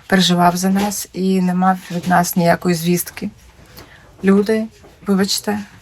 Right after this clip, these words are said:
з нами все добре. Ми живі, майже здорові. І, е,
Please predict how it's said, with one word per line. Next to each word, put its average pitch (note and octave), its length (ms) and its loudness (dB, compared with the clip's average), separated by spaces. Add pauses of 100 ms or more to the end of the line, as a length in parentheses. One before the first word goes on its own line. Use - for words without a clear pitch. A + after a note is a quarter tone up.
(200)
з G3 100 -2
нами A3+ 140 6
все G3 200 -2
добре. F#3+ 420 -4 (220)
Ми G3 140 4
живі, F#3 420 0 (760)
майже G3+ 260 2
здорові. E3+ 460 -2 (1200)
І, F#3 680 2 (920)
е, F#3 380 -2